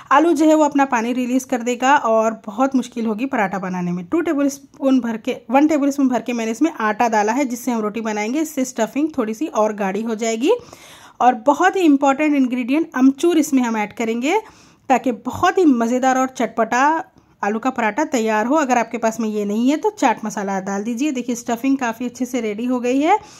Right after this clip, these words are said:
और जो आटा हमने रखा था रेस्ट करने के लिए उसे थोड़ा सा हम गूंद लेंगे, बस पाँच मिनट के लिए। थोड़ा सा तेल लगाएंगे और बहुत ही सॉफ्ट और सिल्की आटा बना के तैयार कर लेंगे। इससे पराठे बहुत ही अच्छे बनेंगे।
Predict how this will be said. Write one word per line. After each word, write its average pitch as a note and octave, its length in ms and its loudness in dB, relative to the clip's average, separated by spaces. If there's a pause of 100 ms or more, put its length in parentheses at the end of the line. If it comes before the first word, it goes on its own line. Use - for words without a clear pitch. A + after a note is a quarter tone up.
(300)
और C#4 120 6
जो D#4 320 0
आटा A#3+ 260 2
हमने C#4+ 260 2
रखा C#4+ 260 -2
था D4+ 140 -2
रेस्ट C4 240 -2
करने C4 260 0
के C4+ 120 -2
लिए E4+ 120 -2
उसे C4+ 220 -2
थोड़ा A#3+ 300 -2
सा C4 120 -4
हम C#4 240 2
गूंद A#3 300 -2
लेंगे, A#3 320 -2
बस B3 260 -4 (160)
पाँच G#3+ 380 -6
मिनट A#3 300 -6
के A3+ 140 -4
लिए। E4 200 0 (640)
थोड़ा C#4 160 4
सा C#4 160 -2
तेल C4 240 0
लगाएंगे C4 460 0
और C#4+ 280 -2
बहुत D4 420 0
ही D4+ 120 2
सॉफ्ट B3 440 -2
और B3 100 -2
सिल्की A#3+ 380 -6
आटा A3+ 220 -2
बना A3 240 -4
के C#4 140 -6
तैयार G#3+ 380 -2
कर A3+ 160 -6
लेंगे। A3+ 280 -4
इससे C4 300 -6
पराठे G#3 380 -4
बहुत G3+ 360 -8
ही D#4 100 0
अच्छे A3+ 320 -6
बनेंगे। G3+ 460 -2